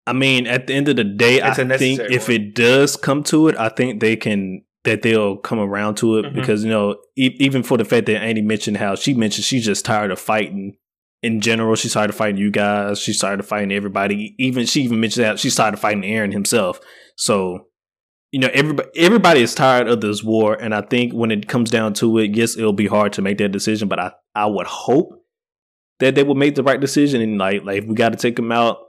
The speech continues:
Speaker 1: you know,
Speaker 2: I think
Speaker 1: they, we gotta take you out.
Speaker 2: No, I think they will. It's just, i-, it's gonna take a l-, I, I think it's gonna be more than just, like, a one day thing. Like, eh, we're gonna, I feel like over the next, I don't know how many minutes of this last episode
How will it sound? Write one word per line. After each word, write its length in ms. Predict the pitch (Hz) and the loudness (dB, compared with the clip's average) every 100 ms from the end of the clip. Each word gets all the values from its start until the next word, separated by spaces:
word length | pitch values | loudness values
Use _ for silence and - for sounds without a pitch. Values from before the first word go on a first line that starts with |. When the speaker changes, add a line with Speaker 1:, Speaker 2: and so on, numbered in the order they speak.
| _ _ _ - | _ _ _ -10
Speaker 1:
you 120 | 107 | -4
know, 260 | 104 98 95 | -2 0 2
Speaker 2:
I 80 | 247 | 2
think 60 | 320 | 2
Speaker 1:
they, 340 | 107 104 101 - _ _ _ | 0 -2 -6 -8 _ _ _
we 140 | - 113 | -4 0
gotta 200 | 104 98 | 0 0
take 240 | 107 98 | -2 -2
you 140 | 113 107 | 0 0
out. 180 | 92 90 | 0 0
Speaker 2:
No, 40 | |
I 100 | 170 | 0
think 160 | 214 - | 0 0
they 120 | 143 | 0
will. 420 | 139 160 160 131 143 | 2 2 4 2 0
It's 220 | 156 151 | -4 -2
just, 440 | 147 127 - - _ _ _ _ _ _ _ _ _ _ _ - | -2 -2 -6 -16 _ _ _ _ _ _ _ _ _ _ _ -8
i-, 120 | 117 - | -6 -4
it's 180 | 143 | -4
gonna 240 | 156 151 143 | 0 0 2
take 180 | 160 147 | 0 0
a 20 | |
l-, 180 | 131 135 | 0 0
I, 220 | 135 139 127 | 0 2 0
I 80 | 131 | 0
think 200 | 165 147 | 0 0
it's 100 | 127 | 0
gonna 220 | 135 123 | -2 -4
be 140 | 127 | -4
more 300 | 131 135 139 | 0 2 2
than 180 | 123 120 | 0 -4
just, 240 | 123 120 | -4 -4
like, 300 | 127 110 - - _ _ _ - | -2 -4 -6 -20 _ _ _ -10
a 80 | 123 | -8
one 460 | 113 131 135 120 | -4 -2 -2 -2
day 340 | 120 127 127 120 | 0 0 0 -2
thing. 180 | 135 - | -6 -4
Like, 220 | 117 113 _ _ - | -6 -6 _ _ -4
eh, 140 | 143 135 | -2 0
we're 140 | 139 175 | 0 2
gonna, 160 | 202 | 4
I 120 | 147 151 | 2 2
feel 100 | 196 | 2
like 240 | 151 117 | 2 0
over 260 | - 165 165 | -2 0 0
the 140 | 131 | 0
next, 760 | 127 143 139 - - - _ _ _ _ _ _ _ _ - | 0 -2 -4 -10 -12 -14 _ _ _ _ _ _ _ _ 2
I 100 | 156 | 4
don't 80 | |
know 60 | 139 | 4
how 240 | 110 165 | 2 2
many 220 | 202 208 202 | 2 2 2
minutes 340 | 208 226 220 | 2 0 0
of 120 | 226 | 0
this 200 | 226 226 | 0 -2
last 300 | 220 226 240 | 4 4 6
episode 760 | 247 247 254 247 311 262 254 | 4 2 0 2 6 6 4